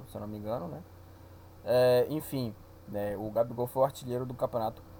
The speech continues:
Carioca, aqui com, com nove, com, com nove gols. É, e essa competição aí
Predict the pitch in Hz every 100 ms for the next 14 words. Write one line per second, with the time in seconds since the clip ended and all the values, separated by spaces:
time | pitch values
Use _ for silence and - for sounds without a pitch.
0 | - - - 139 151 151 156 139 - -
1 | - 120 131 - 131 127 120 107 110 -
2 | 123 113 107 117 123 123 110 - - 104
3 | 110 107 104 - 113 110 120 143 117 110
4 | - - - - - - - - - 139
5 | 156 156 151 151 180 214 220 - 196 247
6 | 208 202 190 165 - - 160 147 123 180